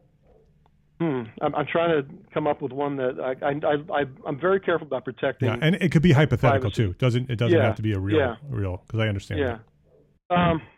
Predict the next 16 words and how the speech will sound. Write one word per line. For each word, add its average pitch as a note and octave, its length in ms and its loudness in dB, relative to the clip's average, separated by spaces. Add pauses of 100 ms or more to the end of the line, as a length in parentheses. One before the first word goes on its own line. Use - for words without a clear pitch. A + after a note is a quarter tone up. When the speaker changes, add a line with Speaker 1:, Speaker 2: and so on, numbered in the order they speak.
(760)
Speaker 1:
hmm. D#3 180 -6 (1200)
You G3 100 -2
know, - 60 -4
I, - 520 -4
I've G#3 100 0
done G3 140 2
everything D3+ 320 -2
from, B2+ 220 -12 (100)
from B2+ 240 -8
simple D#3 240 -4
residential, C3 760 -2 (120)
uh, A#2+ 140 0
design A#2+ 440 -2
and A#2 60 -6
construction A#2+ 640 -4 (100)
failures. B2 440 2